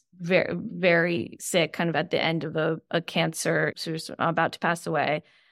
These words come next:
And we went and visited her and it was just so grim. And then I remember being at, like, Norm's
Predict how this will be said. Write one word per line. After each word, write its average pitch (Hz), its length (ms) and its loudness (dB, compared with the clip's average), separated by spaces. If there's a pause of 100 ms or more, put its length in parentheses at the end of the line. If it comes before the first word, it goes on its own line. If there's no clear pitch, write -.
(280)
And 190 140 2
we 180 100 2
went 170 200 4
and 170 80 2
visited 165 380 2
her 156 200 2
and 147 120 -2
it - 80 -4
was 160 160 -6
just 160 320 -10
so 160 380 -4
grim. 139 580 0 (680)
And 180 220 4
then 170 140 6
I 165 60 6
remember 170 400 2
being 170 320 0
at, - 120 0
like, 160 260 -4
Norm's 170 1120 0